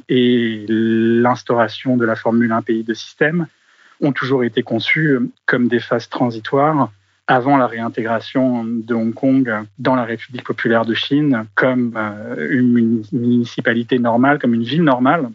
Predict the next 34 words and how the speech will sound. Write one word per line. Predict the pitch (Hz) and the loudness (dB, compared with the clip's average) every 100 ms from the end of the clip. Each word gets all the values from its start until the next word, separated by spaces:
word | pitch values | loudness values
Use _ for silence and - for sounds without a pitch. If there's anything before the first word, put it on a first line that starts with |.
| _ | _
au | 113 | -8
sein | 113 139 | -2 0
de | 127 | 0
cet | - 120 | -2 -4
ensemble | 117 113 127 120 113 | -4 -2 0 0 0
politique. | 123 127 202 | -2 0 0
Donc, | 175 139 - - - - - | 2 0 -2 -12 -12 -8 0
il | |
y | 131 | 2
a | |
eu | 160 | 2
cette | 170 147 - | 0 -4 -2
idée | 135 151 170 | 0 2 0
qu'il | - 120 117 117 123 135 | 0 0 2 0 2 2
était | 135 135 | 2 -2
temps | - 151 | 0 2
maintenant | 143 131 - 143 143 139 - | 2 2 2 2 2 -4 -10
de | 123 135 | -2 -2
pousser | - 139 - | -2 -8 -4
ses | 135 - | -2 -4
pions, | - 147 196 226 - _ | 0 0 2 -2 -6 _
de | 160 | 0
mettre | 151 151 - | 2 0 0
fin | 135 - 147 151 143 131 | -2 2 2 4 2 2
à | 123 127 123 | 0 0 0
cette | 123 120 - | -4 -8 -2
période | 123 127 127 123 | 0 2 0 0
de | 117 110 113 120 120 | -4 -8 -8 -8 -2
chaos | 123 139 131 143 196 156 | 0 2 2 2 4 4
en | 135 | 4
acceptant | 143 139 - 143 - 190 | 2 -2 -4 -4 0 -2
peut-être | 190 113 135 - - 107 _ | -2 -6 -8 -8 -12 -12 _
le | 127 131 | 0 0
risque | 127 143 127 - | 0 -4 -8 -8